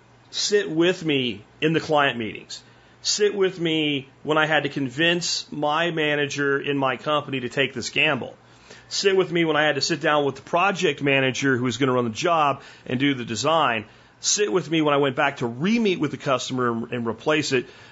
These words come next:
sit with me when it turned out that my company didn't have enough money to do the job and I had to get, um, a cash advance from the customer in the form of a deposit by building in a discount that I could offer back. If you would have been with me when I got them to tell me what the exact amount of my competitor's bid was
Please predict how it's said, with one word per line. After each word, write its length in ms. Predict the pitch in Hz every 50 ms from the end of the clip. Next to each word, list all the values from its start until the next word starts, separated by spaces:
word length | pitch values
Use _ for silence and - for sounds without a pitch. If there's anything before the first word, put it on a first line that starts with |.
| -
sit 220 | - - 202 208 214
with 160 | 202 170 160
me 140 | 180 175 165
when 340 | 160 165 156 151 151 - -
it 140 | - 147 131
turned 260 | - 175 170 165 156
out 260 | 151 151 151 147 139
that 180 | 143 139 139 139
my 140 | 135 135 135
company 300 | - 160 160 156 156 147
didn't 200 | 147 151 151 156
have 140 | 160 151 143
enough 160 | 147 135 131
money 280 | 143 143 143 147 143
to 100 | 135 127
do 220 | 117 110 135 147 139
the 80 | 123
job 340 | 117 113 147 156 156 151 139
and 60 | 120
I 60 | 131 131
had 160 | 139 135 127
to 60 | 127
get, 400 | 120 123 139 135 135 131 135 - - - - - - - - _ -
um, 380 | - 139 135 127 123 123 123 -
a 60 | 127
cash 300 | - - 147 135 135 139
advance 480 | 127 110 113 135 147 165 147 131 - -
from 240 | - - 147 131
the 80 | 123 117
customer 520 | 113 - - 160 170 185 - - 156 143
in 60 | 135 127
the 60 | 117
form 220 | 117 131 127 123
of 60 | 120
a 40 | 117
deposit 640 | 110 110 104 - 151 160 160 160 131 131 123 120 113 - - - - - - - -
by 120 | 139 135
building 460 | 131 104 143 156 165 156 151 151 151
in 100 | 151 143
a 60 | 135
discount 480 | 117 104 143 156 160 - - 156 135 135
that 100 | 135 131
I 60 | 127
could 120 | 120 127 123
offer 280 | 123 123 120 - 117
back. 420 | 104 123 139 143 135 120 107 - - - - - - _ _ _ - -
If 180 | - 151 139 135
you 140 | 165 180 175
would 100 | 170 160
have 80 | 151
been 140 | 139 151 147
with 220 | 151 165 165 -
me 100 | 151 160
when 140 | 151 147 143
I 60 | 139
got 180 | 135 143 139 135
them 80 | 139 131
to 80 | 123
tell 220 | - - 151 143 151
me 180 | 151 147 139
what 180 | 131 139 139 139
the 120 | 151 143
exact 500 | 135 131 120 110 123 139 139 143 143 -
amount 280 | 151 135 131 131 131 131
of 80 | 123
my 160 | 120 117 117 113
competitor's 640 | 110 - 127 107 131 135 131 127 117 117 110 104
bid 220 | 98 104 147 170 175
was 400 | 156 135 123 117 117 113 113